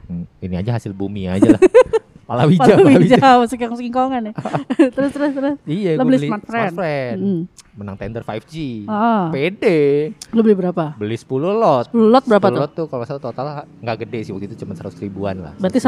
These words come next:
Speaker 2: satu lotnya sekitar
Speaker 1: Sepuluh ribu.
Speaker 2: sepuluh ribu,
Speaker 1: Eh, enggak,
Speaker 2: seratus.
Speaker 1: seribu, seribu.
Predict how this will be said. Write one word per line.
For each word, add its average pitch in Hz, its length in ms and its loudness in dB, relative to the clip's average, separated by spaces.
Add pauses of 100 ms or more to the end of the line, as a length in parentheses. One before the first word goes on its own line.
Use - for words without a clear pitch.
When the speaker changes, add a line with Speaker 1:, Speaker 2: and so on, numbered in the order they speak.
Speaker 2:
satu - 100 0
lotnya 208 280 2
sekitar 208 400 -2 (280)
Speaker 1:
Sepuluh 117 280 -6
ribu. 113 180 -4
Speaker 2:
sepuluh 208 240 2
ribu, 214 140 4
Speaker 1:
Eh, 156 100 8
enggak, 143 220 2
Speaker 2:
seratus. 240 260 4 (160)
Speaker 1:
seribu, - 0 -
seribu. 139 300 0